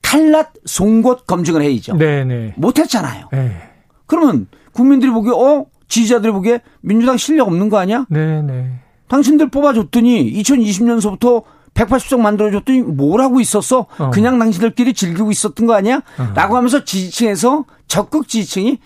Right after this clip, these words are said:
Speaker 1: 실망해서 빠진 거예요.
Speaker 2: 네.
Speaker 1: 이 빠지는 와중에 또 뭐가 있었냐면 박원지 의원 사건이 있었죠.
Speaker 2: 성비위 문제가 터졌어요.
Speaker 1: 예, 요 두 가지입니다.
Speaker 2: 어.
Speaker 1: 그러면 자, 이제 그러고 이제 또 하나 뭐가 있었냐면요.
Speaker 2: 네.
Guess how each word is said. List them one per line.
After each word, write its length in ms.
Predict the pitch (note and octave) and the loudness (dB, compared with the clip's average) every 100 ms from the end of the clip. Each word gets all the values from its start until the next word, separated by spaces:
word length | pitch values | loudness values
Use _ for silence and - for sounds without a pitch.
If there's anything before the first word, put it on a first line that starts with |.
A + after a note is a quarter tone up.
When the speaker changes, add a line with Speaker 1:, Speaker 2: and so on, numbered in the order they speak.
| - | -14
Speaker 1:
실망해서 460 | - B3 A3+ G#3+ B3 | -6 -2 -2 -2 -4
빠진 380 | B3 C4 D4 | -2 0 2
거예요. 380 | C#4 D#3+ G#2+ G2+ | 2 0 -2 -2
Speaker 2:
네. 340 | C#3 B2+ A2+ F#2 | -2 -2 -4 0
Speaker 1:
이 160 | A3+ - | 0 2
빠지는 400 | B3 B3 C4+ C4 | 0 0 2 2
와중에 300 | C#3 E3+ B3+ | 0 2 0
또 120 | C#4 | 0
뭐가 220 | G#3+ F#3 | 0 0
있었냐면 360 | G3 G3 F#3+ G#3 | 0 -2 -2 -4
박원지 360 | C#3 D3+ F#3 F3 | -2 -2 0 0
의원 200 | E3+ D3+ | 0 0
사건이 300 | C3+ C3 A#2+ | -2 -4 -4
있었죠. 240 | G#2+ B2+ - | -4 -8 -4
Speaker 2:
성비위 480 | E3 D#3+ D3+ C3+ | 0 0 0 -2
문제가 300 | B2+ C3 C3 | -2 -2 -4
터졌어요. 360 | A#2+ E3 D#3+ C#3 | -2 -2 0 2
Speaker 1:
예, 180 | C#3 B2 | 2 0
요 260 | D#3 B3+ - | -2 -2 -2
두 140 | G#3 | -2
가지입니다. 600 | A#3+ C4+ F4 D#4 D#3+ E3+ B3+ | -2 -2 -2 -4 -4 -10 -6
Speaker 2:
어. 520 | D#3 D#3 D3+ C#3+ A#2+ - _ _ - | -2 -2 -2 -4 -8 -14 _ _ -4
Speaker 1:
그러면 600 | C4 C4 A3+ A#3 A2 F#2 _ _ | 0 2 2 0 -2 -6 _ _
자, 120 | - | -2
이제 160 | A3+ A3+ | 0 0
그러고 300 | A3+ A#3 A3+ | 0 0 0
이제 140 | G#3+ A3 | 0 0
또 100 | B3+ | 0
하나 120 | A#3 | 0
뭐가 220 | F#3 F3+ | 0 -2
있었냐면요. 640 | F3+ F#3 E3+ D3+ C#3 C#3 | -2 -2 -2 0 0 0
Speaker 2:
네. 120 | C3 | -2